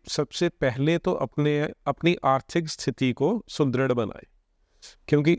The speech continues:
अर्थ होगा तो आप धर्म की रक्षा करेंगे, तो इसको छोड़े नहीं, अपनी आर्थिक स्थिति को मजबूत करें, संपन्न, संपन्न बने। और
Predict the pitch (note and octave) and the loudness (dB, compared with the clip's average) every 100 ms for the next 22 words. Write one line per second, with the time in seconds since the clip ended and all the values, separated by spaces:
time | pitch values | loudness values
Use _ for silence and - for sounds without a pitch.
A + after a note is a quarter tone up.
0 | - D3 F3+ - B2 C3 C3 F3 F#3+ F3 | 4 2 2 -4 -2 0 4 4 2 -4
1 | - D3+ C3+ A#2 B2+ B2+ A#2+ A2+ - G#2+ | 0 2 2 0 0 2 2 0 -2 -4
2 | - - F2+ F#2+ - _ _ _ _ _ | -4 -8 -8 -10 -14 _ _ _ _ _
3 | D3+ D#3+ - F3+ F3+ - - _ _ _ | 0 0 0 0 0 -2 -12 _ _ _
4 | - D3 D3+ D#3+ B2 G#2+ - _ _ _ | -4 0 2 2 0 -2 -8 _ _ _
5 | _ _ C3+ - D3+ F3 B2 B2 - D3 | _ _ -2 2 2 4 2 0 -4 -6
6 | - D3 D#3+ D3 E3 F3 F3+ _ B2 A#2 | -4 0 0 2 0 0 -4 _ -4 0
7 | A#2+ A#2+ - B2+ G#3 F3 B2+ B2 C3+ C3+ | 0 0 2 2 0 0 -2 0 2 0
8 | B2 - - - C#3+ C#3 C#3+ B2+ A#2+ A#2+ | -2 -8 -4 0 0 0 0 2 2 2
9 | G#3 - _ _ _ _ _ _ - E3+ | -2 -6 _ _ _ _ _ _ 0 2